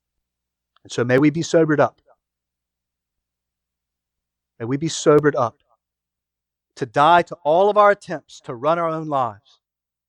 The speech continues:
I'm concerned for us in this, guys, I'll be honest. That as we're spread out, not able to gather, we're gonna fall into habits that will just lead more into our own strength,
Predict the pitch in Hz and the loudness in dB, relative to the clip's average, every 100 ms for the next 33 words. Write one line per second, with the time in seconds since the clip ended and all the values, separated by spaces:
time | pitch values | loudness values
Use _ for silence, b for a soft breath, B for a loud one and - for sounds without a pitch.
0 | - 160 220 196 - 247 208 170 143 - | -8 -6 -4 -4 -2 -2 0 0 0 0
1 | 147 127 - 113 117 139 160 170 170 117 | -10 -10 -8 -6 -4 -4 -4 -2 -2 -6
2 | _ _ _ _ _ _ _ _ _ _ | _ _ _ _ _ _ _ _ _ _
3 | _ _ _ _ 113 127 156 - - - | _ _ _ _ -10 -6 -6 -8 -12 -6
4 | 175 202 196 143 - _ _ _ _ _ | 0 4 4 0 -4 _ _ _ _ _
5 | _ _ 131 170 196 185 151 139 113 95 | _ _ -2 0 0 -2 -2 -2 -2 -8
6 | _ _ _ _ _ _ _ _ _ _ | _ _ _ _ _ _ _ _ _ _
7 | _ - 120 123 - 185 196 185 143 151 | _ -18 -14 -10 0 4 4 0 2 0
8 | 143 - - _ _ 131 123 123 127 156 | 0 -10 -20 _ _ -16 -14 -6 -2 -2
9 | 131 156 180 190 175 147 139 131 143 156 | -4 0 4 4 2 0 2 4 2 0
10 | 160 139 _ _ _ _ _ _ - - | -4 -8 _ _ _ _ _ _ -20 -12
11 | 135 120 95 _ _ | -4 -4 -4 _ _